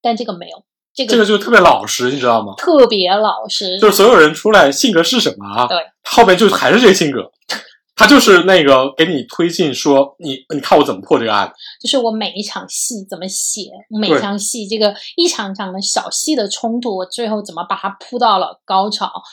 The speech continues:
Speaker 1: 这个是一个工业上极其流畅的作品。我觉得就是《玫瑰之战》，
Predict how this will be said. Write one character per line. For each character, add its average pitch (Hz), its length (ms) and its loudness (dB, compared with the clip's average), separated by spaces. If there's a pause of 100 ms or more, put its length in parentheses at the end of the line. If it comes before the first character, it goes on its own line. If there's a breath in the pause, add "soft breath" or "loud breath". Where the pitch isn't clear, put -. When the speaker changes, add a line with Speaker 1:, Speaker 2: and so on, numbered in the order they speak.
(340 loud breath)
Speaker 1:
这 415 100 0
个 381 80 2
是 - 140 -8
一 240 80 -8
个 254 80 -4 (180)
工 339 260 -2
业 339 220 -2
上 196 320 -10
极 202 320 -6
其 202 360 -10
流 175 260 -12
畅 190 280 -12
的 170 80 -16
作 180 220 -8
品。 196 220 -14
我 294 320 6
觉 277 200 4
得 320 140 8
就 339 160 2
是 330 80 0 (420 loud breath)
《玫 285 140 2
瑰 349 160 2
之 302 140 -4
战》， 330 180 -2